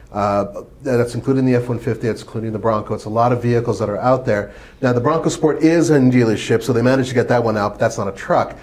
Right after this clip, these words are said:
What we're referring to primarily is the F one fifty, their bread and butter.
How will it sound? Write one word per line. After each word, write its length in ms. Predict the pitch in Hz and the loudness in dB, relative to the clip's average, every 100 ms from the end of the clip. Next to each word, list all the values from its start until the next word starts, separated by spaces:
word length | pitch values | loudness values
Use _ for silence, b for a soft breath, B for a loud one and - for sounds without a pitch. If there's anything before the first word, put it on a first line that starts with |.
| B B B B - | B B B B -8
What 180 | 143 127 | 0 0
we're 160 | 156 175 | 2 2
referring 500 | 123 120 127 113 110 | 2 0 0 0 -2
to 300 | 113 110 101 - | -4 -4 -6 -10
primarily 560 | - 120 123 135 117 107 | -4 -2 2 2 0 -2
is 120 | 98 | -4
the 100 | 113 | -6
F 160 | 98 113 | -8 -8
one 100 | 101 | -2
fifty, 340 | 147 - 107 | -2 0 -4
their 180 | 101 107 | -2 -2
bread 220 | 214 104 | 0 -2
and 140 | 101 | -2
butter. 340 | 110 113 92 | 0 0 0